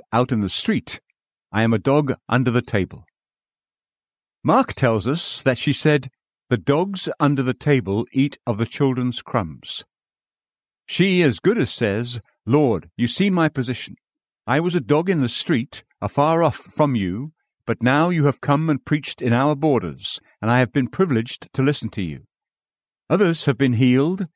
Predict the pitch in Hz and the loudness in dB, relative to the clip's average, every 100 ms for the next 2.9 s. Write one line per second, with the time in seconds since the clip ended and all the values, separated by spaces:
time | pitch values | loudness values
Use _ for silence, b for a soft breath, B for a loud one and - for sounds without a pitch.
0 | _ 117 117 127 131 160 135 151 139 151 | _ 2 4 2 2 2 2 2 0 -2
1 | - 127 175 139 113 135 - - 131 160 | 0 0 0 0 -2 -4 -10 -2 0 2
2 | 135 139 160 165 156 147 120 - - | -2 -4 -4 -6 -6 -2 -2 -2 -8